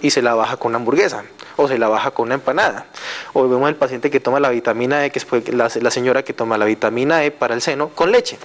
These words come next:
Entonces, pues es una ironía, porque la leche tiene sustancias proinflamatorias que tienen la capacidad de aumentar la cap-, de, de aumentar la producción de fibromas en el seno, y la baja con la, y toma la vitamina E para que endole. Entonces el cuerpo, ¿a qué le hace caso? ¿A lo uno o a lo otro? Entonces, como siempre,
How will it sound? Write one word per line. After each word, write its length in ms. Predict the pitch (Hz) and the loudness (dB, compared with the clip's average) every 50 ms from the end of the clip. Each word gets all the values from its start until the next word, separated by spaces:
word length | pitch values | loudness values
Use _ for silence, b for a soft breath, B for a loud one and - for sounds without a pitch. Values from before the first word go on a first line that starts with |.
| - - - B B B B B B - | -20 -20 -20 B B B B B B -2
Entonces, 220 | - 147 160 156 147 | 0 2 2 2 4
pues 120 | 147 135 | 2 2
es 120 | 135 - | 2 2
una 160 | 156 160 180 175 | 2 2 4 4
ironía, 340 | 160 147 147 175 165 147 | 4 4 2 2 2 0
porque 340 | 127 - 123 113 - - 127 | 0 0 -2 -2 0 0 2
la 200 | 110 110 107 104 | 4 4 4 4
leche 320 | 117 127 160 160 - 151 - | 4 2 2 2 0 0 2
tiene 180 | - 156 147 | 2 2 2
sustancias 420 | 143 143 123 - 123 117 120 120 113 | 0 -2 -2 -2 0 2 2 0 0
proinflamatorias 840 | - 120 117 107 - 120 107 110 107 - - 180 190 202 196 190 | 0 -2 0 0 0 0 0 0 0 2 4 4 4 4 4 2
que 160 | - - 123 - | 0 -4 -4 -2
tienen 280 | - 127 113 127 127 - B B B B | -2 -2 -2 -2 -4 -6 B B B B
la 180 | - 113 110 110 | 0 2 2 2
capacidad 480 | - 123 - - 113 - 120 117 123 123 | 0 0 0 0 0 0 0 0 0 0
de 100 | - - | 0 -2
aumentar 340 | 135 131 113 107 - 113 | -2 -2 -2 -2 0 0
la 100 | 113 123 | 0 0
cap-, 260 | 123 - 127 - - - | 0 -2 -2 -4 -4 -2
de, 160 | - 107 104 101 | -2 0 0 -2
de 480 | 98 104 104 98 107 101 101 101 101 - | -4 -4 -2 2 2 4 4 4 2 0
aumentar 320 | - 107 107 104 - 113 | 0 -2 -2 -2 0 0
la 80 | 117 127 | 0 0
producción 340 | - - 123 107 - 120 113 | 0 0 0 0 0 -2 0
de 80 | 117 | 0
fibromas 400 | 120 - 113 110 113 107 117 127 | 2 2 2 2 2 2 0 0
en 100 | 156 156 | 0 2
el 80 | 156 160 | 0 2
seno, 280 | 160 156 127 131 139 - B B B B B | 0 0 0 0 -2 -4 B B B B B
y 160 | 254 208 202 | 2 4 4
la 140 | 165 156 135 | 4 4 4
baja 220 | 131 123 123 - | 2 2 0 -2
con 120 | - 135 123 | -2 0 2
la, 100 | 117 117 113 | 2 2 2
y 220 | - 131 127 120 120 | 2 2 2 2 0
toma 240 | - 123 120 123 | 0 0 0 2
la 60 | 123 123 | 2 2
vitamina 440 | 120 113 - 110 107 110 113 117 | 0 0 0 -2 -2 0 0 0
E 60 | 127 139 | 2 2
para 200 | - - 110 107 | 2 0 -2 -2
que 100 | - 113 | -4 -2
endole. 240 | 107 107 117 143 | 2 2 2 2
Entonces 220 | 135 104 - 110 107 | 2 0 -2 -4 -4
el 60 | 101 | -2
cuerpo, 360 | - 117 - - - 117 120 - - - - - | -2 -2 -2 -2 -4 -4 -4 -6 -10 -20 -14 -8
¿a 80 | - 107 | -8 -4
qué 160 | - - 113 | 0 0 2
le 60 | 110 | 2
hace 140 | 110 107 117 | 2 0 -2
caso? 260 | - - 90 - - - - | -2 -4 -6 -6 -8 -10 -6
¿A 80 | - 101 | -4 -2
lo 140 | 101 104 120 | 2 4 4
uno 240 | 165 214 208 170 143 | 4 4 4 4 2
o 120 | 120 104 | 2 2
a 40 | 95 | 2
lo 120 | 95 92 | 2 0
otro? 200 | 85 - - - - B B B B B B B B | 0 0 -4 -10 -14 B B B B B B B B
Entonces, 300 | B B 131 131 147 147 | B B 2 2 2 2
como 200 | - - 131 135 | 2 0 0 2
siempre, 320 | 165 196 202 196 196 190 | 2 0 0 2 0 0